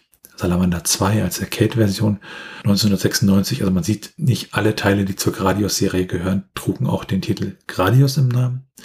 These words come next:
Und so die neueren Spiele sind dann, ähm, Salamander Portable für die P S P und, ähm, Gradius Rebirth für die Wii.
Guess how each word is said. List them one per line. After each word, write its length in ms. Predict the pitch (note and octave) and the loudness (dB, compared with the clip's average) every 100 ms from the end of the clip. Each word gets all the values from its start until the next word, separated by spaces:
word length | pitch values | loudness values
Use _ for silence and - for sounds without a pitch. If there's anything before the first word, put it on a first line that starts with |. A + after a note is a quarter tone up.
| - | -4
Und 140 | - F#2+ | 0 2
so 100 | G2+ | 2
die 100 | G#2 | 2
neueren 400 | G2 A#2 A2+ A2+ | 4 4 4 0
Spiele 400 | - A#2 G#2+ G2 | 0 0 2 0
sind 300 | F#2 G2+ - | -2 -4 -4
dann, 520 | - F2+ G2+ G#2 G#2+ - | -2 -2 -2 -6 -8 -6
ähm, 480 | G#2 F#2+ F#2 F2+ F2 _ - _ | -2 -2 -2 -6 -12 _ -20 _
Salamander 560 | - - F#2+ F#2 F#2+ F#2+ | -8 -4 0 0 0 -2
Portable 560 | - A#2+ B2+ C3+ B2+ C3 | -2 -2 2 4 4 4
für 220 | - G2+ | 2 0
die 100 | F#2 | 0
P 200 | - F#2 | -2 -4
S 140 | F2 | -4
P 420 | - - B2 D3+ D#3 - _ _ _ | -4 2 4 4 2 -4 _ _ _
und, 600 | A2+ G#2+ G2+ G2 F#2 - - | -2 0 0 -2 -6 -10 -4
ähm, 360 | F#2+ F#2 F2+ F2+ | -2 -2 -4 -8
Gradius 640 | - F2 F2 G2+ F#2 - | -6 -2 0 0 -2 0
Rebirth 520 | G2+ G2+ G#2+ F#2+ F#2+ - - - _ | 0 2 4 4 2 -4 -18 -20 _
für 240 | - - | -2 2
die 360 | F2 F2 D#2+ - _ _ _ | 4 2 -2 -8 _ _ _
Wii. 480 | G2 F#2+ C#3 F#3+ | 2 4 6 4